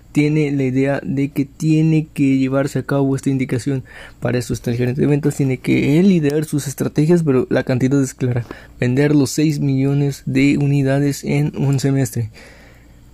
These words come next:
El gerente de ventas, ya con la indicación puesta de sus directivos,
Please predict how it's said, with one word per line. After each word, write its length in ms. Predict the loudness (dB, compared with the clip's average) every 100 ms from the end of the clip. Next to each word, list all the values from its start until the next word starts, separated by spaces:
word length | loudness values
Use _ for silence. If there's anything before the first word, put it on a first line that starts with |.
| -20 -20 -20 -20 -20 -20 -20 -20 -20 _ _ _ _ _ _ _
El 120 | -16
gerente 260 | -12 -6 -4
de 120 | -4
ventas, 440 | -4 -6 -2 -2 0
ya 220 | 2 2
con 160 | 2
la 80 | 0
indicación 720 | 0 -2 -4 0 2 4 2
puesta 420 | 0 2 2 2 -4
de 160 | -2
sus 220 | -2 -4
directivos, 720 | 0 2 2 0 2 4 2